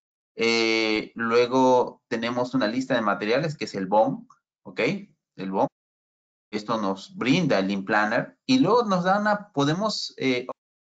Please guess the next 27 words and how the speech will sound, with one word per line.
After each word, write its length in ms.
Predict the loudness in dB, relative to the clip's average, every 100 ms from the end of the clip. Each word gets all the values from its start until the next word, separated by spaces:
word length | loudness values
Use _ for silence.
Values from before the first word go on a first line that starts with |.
| _ _ _ _ _
propuesta 380 | -6 -4 -4 -4
técnica 640 | -2 -2 -4 -2 -2 -2 -10 _ _ _ _
y 220 | -2 2
un 200 | 2 0
reporte 680 | 0 -2 2 2 2 2 0
de 80 | 2
instalación, 960 | 2 2 2 2 0 0 0 0 -6 _ _ _
¿sí? 420 | -8 -4 -4 -4 -8
El 140 | -4
reporte 400 | -4 0 -2 0
de 60 | -4
instalación 720 | 0 0 0 -2 -2 -2 -6 _ _ _ _ _
es, 600 | -4 0 4 4 0 -6 -4
eh, 720 | -2 0 0 0 -2 -4 -8
es 200 | -16 -2
bastante 720 | 0 0 0 0 0 -2 0 0
útil 440 | -2 -4 -6 -2
para 200 | 0 2
la 160 | 0 0
persona 640 | -4 -2 -2 0 -2 -4
que 120 | -4 0
va 100 | 0
a 40 |
hacer 280 | 0 -2 0
la 60 |
implementación. 880 | 0 -2 -4 -4 -6 -10 -4 -2 -2
Eso 400 | -4 0 0 -2